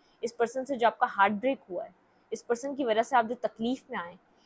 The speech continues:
ये जो एक silent treatment जो आपको देता रहा है, अगर इस चीज़ का truth reveal हो गया ना, तो यहाँ पर जो ये चाह रहा है उस तरीके से connection बन नहीं सकेगा, ठीक है, क्योंकि ये आपके nature को जानता है। ये आपके साथ ten of पेंटिकल चाह रहा है,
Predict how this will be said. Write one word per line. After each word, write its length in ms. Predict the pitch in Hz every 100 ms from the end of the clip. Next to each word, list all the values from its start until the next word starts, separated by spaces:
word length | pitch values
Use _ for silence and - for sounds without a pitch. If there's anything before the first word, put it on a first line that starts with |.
| _ _
ये 120 | 240 247
जो 280 | 269 269 247
एक 260 | - -
silent 480 | - 262 214 262 285 -
treatment 380 | 269 - 269 254
जो 80 |
आपको 220 | 254 262 240
देता 280 | 190 190 220
रहा 100 | 202
है, 100 | 214
अगर 140 | 254
इस 200 | 269 -
चीज़ 200 | 254 269
का 80 | -
truth 360 | 302 - 339 -
reveal 300 | 262 240 220
हो 60 | 190
गया 140 | 202
ना, 140 | 240 262 - - _
तो 40 | 277
यहाँ 300 | 247 226 277
पर 340 | 285 302 302 302 _ _ _ _ 233
जो 100 | 294
ये 120 | 320
चाह 300 | 277 214 240
रहा 120 | 269
है 140 | 247 262
उस 180 | 262 -
तरीके 280 | 240 247
से 120 | 262 277
connection 440 | 214 208 277 220
बन 120 | 214
नहीं 140 | 226 233
सकेगा, 420 | 202 - 165 - _
ठीक 120 | 233
है, 140 | 277 247
क्योंकि 260 | 254 247
ये 60 | 262
आपके 260 | 226 - 247
nature 300 | 196 247 233
को 100 | 240
जानता 340 | 190 175 -
है। 60 | 196 - - -
ये 60 | 247
आपके 180 | 247
साथ 100 | - -
ten 200 | 220 220
of 80 |
पेंटिकल 440 | - 202 190 233 262
चाह 180 | 247 220
रहा 120 |
है, 80 | 233